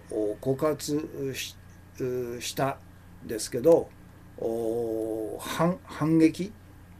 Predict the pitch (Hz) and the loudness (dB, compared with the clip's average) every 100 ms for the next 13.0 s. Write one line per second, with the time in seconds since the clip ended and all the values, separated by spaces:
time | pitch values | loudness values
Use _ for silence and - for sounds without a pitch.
0 | - - - - 131 127 147 160 127 131 | -20 -20 -20 -12 -2 2 8 8 6 0
1 | 131 - 110 104 110 110 110 - - - | -2 -6 -2 0 0 -2 -4 -6 -8 -8
2 | - - - - - - - - - - | -10 -12 -12 -14 -14 -14 -14 -16 -16 -18
3 | - - - - - - - - - - | -18 -18 -20 -20 -20 -20 -20 -20 -20 -20
4 | - - 135 185 185 190 185 175 160 - | -14 -4 4 6 8 8 6 8 6 6
5 | 85 104 160 202 - - - 147 147 139 | -4 -2 0 0 -2 -6 0 2 6 6
6 | 135 127 120 110 - 190 151 127 107 - | 4 2 2 0 -4 -2 -2 -2 -2 -4
7 | 147 165 - - - - - - - 117 | -2 -2 -4 -16 -20 -20 -20 -12 -8 -8
8 | - 160 160 180 - - 113 92 95 - | -2 0 4 4 2 -4 -4 -4 -10 -14
9 | - - - - 95 104 143 170 143 - | -18 -20 -18 -10 -8 -2 4 4 2 -6
10 | 113 110 - 127 113 135 127 143 160 160 | -6 -6 -6 -6 -4 -4 0 6 8 6
11 | - - 123 - - 147 160 - - - | -2 -8 -8 -8 -2 4 4 2 -10 -20
12 | - - - 117 117 - 330 262 - | -20 -16 -8 -6 -4 4 6 6 4